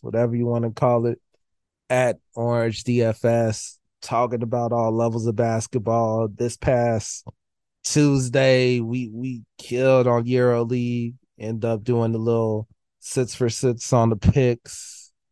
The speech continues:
twenty-five Etten. Um, got some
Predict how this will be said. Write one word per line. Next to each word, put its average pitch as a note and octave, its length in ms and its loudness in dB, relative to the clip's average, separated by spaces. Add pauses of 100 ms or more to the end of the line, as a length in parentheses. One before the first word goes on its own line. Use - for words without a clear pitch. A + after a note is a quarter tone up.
(200)
twenty-five A#2 600 -2
Etten. A2 680 0 (100)
Um, G#2 680 0 (580)
got B2 140 -6
some G2 400 0